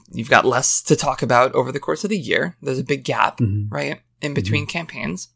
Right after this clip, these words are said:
Speaker 1: As you can see, we're, we're suffering under it now. <laughs> Um,
Speaker 2: Yeah, yeah.
Speaker 1: and also just, like, you know, it's the difference between, like, Netflix and, and Hulu, right? Like, either you're getting the whole story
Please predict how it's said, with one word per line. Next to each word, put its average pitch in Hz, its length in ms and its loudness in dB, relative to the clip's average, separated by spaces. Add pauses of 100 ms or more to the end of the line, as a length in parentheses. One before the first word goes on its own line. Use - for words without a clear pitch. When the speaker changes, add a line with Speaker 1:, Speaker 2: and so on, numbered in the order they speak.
(540)
Speaker 1:
As 156 240 6
you 160 80 -2
can 220 180 2
see, 151 360 0
we're, 143 280 2
we're 135 140 4
suffering 147 420 4
under 156 200 2
it 180 100 2
now. 131 400 6
<laughs> - 400 -10
Um, 180 400 10
Speaker 2:
Yeah, 120 180 8 (320)
yeah. 110 220 -4 (280)
Speaker 1:
and 220 420 0 (460)
also 233 320 6
just, 208 220 -2
like, 208 340 6
you 240 100 4
know, 190 100 8
it's 170 180 0
the 196 100 2
difference 202 340 2
between, 196 340 -2
like, 180 180 -2
Netflix 160 580 0
and, 156 480 -8
and 143 200 -4
Hulu, 151 440 2
right? 131 280 6
Like, 127 260 0 (680)
either 190 240 4
you're 185 180 4
getting 160 240 4
the 160 60 2
whole 247 380 6
story 170 440 6